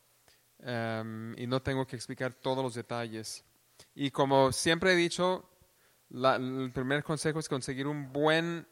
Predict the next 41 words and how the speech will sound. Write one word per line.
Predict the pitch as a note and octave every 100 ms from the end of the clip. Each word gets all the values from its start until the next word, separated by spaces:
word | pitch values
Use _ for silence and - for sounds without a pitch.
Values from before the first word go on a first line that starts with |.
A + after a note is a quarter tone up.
| _
una | C3+ D3+
buena | C#3+ D3
Biblia | C#3 C#3+ D3
de | A#2+
estudio. | A2 - D3 D#3 C3+
Aquí | A#2 B2+
está | - B2+ B2+
una | B2+ B2+ A2 G#2 _ _ _ _ _ _
en | A#2+
español | A#2 - B2 A#2+ B2+
que | B2
es |
de | A#2+
mi | A#2
esposa, | A2 - C#3 C#3+ F3
la | C3
Biblia | B2+ C3
de | A#2
estudio | G#2+ C3 B2+ B2+ B2+ B2+
Nueva | G#2+ A#2+ B2 B2
Versión | A2+ G#2 A#2+ A#2+
Internacional. | A#2 G#2+ G#2+ G#2 - G#2+ A#2+ E3 - _ _ _ - _ _ _ -
Am, | A2+ A2+ G#2+ G#2+ G#2+ G#2+ G#2 -
porque | - A#2 C#3+
eso, | D3+ F3+ F3
sobre | D#3+ C#3+
todo | C#3+ G3 A3+
con | G#3 F#3
un | G3+
libro | G3+ F#3
así | - F#3
de | G3
los | D#3
profetas, | D3 D3+ D#3+ D3
da | C#3+ C#3+ - - _ _ _ _ - -
mucha | C#3+ E3 G3 - F3+ F3 B2
ayuda | B2 C3+ A#2+
para | A#2+ A#2
entender | A2 A#2 B2
el | C3
trasfondo, | B2+ A#2 G#2+ - C3+ C3+ C3+ C3